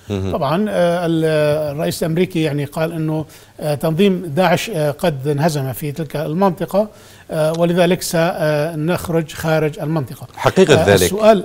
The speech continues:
Speaker 1: حقيقة هزيمة تنظيم الدولة من قبل التحالف ومن قبل قوات سوريا الديمقراطية التي، آه، يعني طالت مدتها وهي تقاتل في آخر جيب لتنظيم الدولة في هجين تحديدًا.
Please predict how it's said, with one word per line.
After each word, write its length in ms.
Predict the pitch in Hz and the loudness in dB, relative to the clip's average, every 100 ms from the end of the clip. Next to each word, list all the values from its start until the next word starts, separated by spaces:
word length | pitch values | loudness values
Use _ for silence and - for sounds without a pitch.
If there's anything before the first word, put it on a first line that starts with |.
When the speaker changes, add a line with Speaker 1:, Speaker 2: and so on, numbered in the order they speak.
| - | -2
Speaker 1:
حقيقة 420 | 120 127 147 110 - - - - | 0 2 2 0 -4 -12 -18 -4
هزيمة 420 | 95 92 117 95 82 | 0 2 2 0 0
تنظيم 320 | 87 87 92 | 0 0 0
الدولة 360 | 78 85 85 80 | -2 -4 -4 -4
من 120 | 80 | -8
قبل 220 | 78 82 | -8 -6
التحالف 560 | 78 - - 87 82 76 - - - | -6 -8 -6 -4 -4 -6 -12 -20 -12
ومن 220 | 87 87 87 | -8 -6 -4
قبل 280 | - 92 | -4 -4
قوات 300 | 85 87 87 | -4 -4 -6
سوريا 260 | - 87 82 | -6 -6 -6
الديمقراطية 540 | 76 80 - 82 90 | -6 -10 -8 -8 -6
التي، 380 | 82 82 - 85 - - - - - | -6 -6 -6 -8 -10 -20 -20 -20 -4
آه، 400 | 87 85 85 82 | 0 2 2 0
يعني 680 | 82 85 82 80 82 82 - - | 0 0 0 0 -4 -6 -6 -2
طالت 360 | 104 98 87 85 | 4 4 2 -4
مدتها 480 | 78 82 - 80 76 | -8 -8 -8 -8 -6
وهي 360 | 78 80 78 | -6 -4 -6
تقاتل 600 | - 80 98 87 - 78 73 - - - _ | -8 -4 -2 -2 -4 -8 -10 -20 -20 -20 _
في 300 | - 90 90 | -6 -4 0
آخر 380 | 107 - 90 76 | 0 0 -6 -6
جيب 260 | 82 78 71 | -4 -6 -6
لتنظيم 500 | 78 85 76 80 78 | -12 -10 -8 -6 -8
الدولة 360 | 73 80 76 71 | -8 -8 -6 -8
في 260 | - 78 | -10 -10
هجين 280 | 73 80 78 | -10 -10 -12
تحديدًا. 400 | 76 - 73 | -14 -14 -14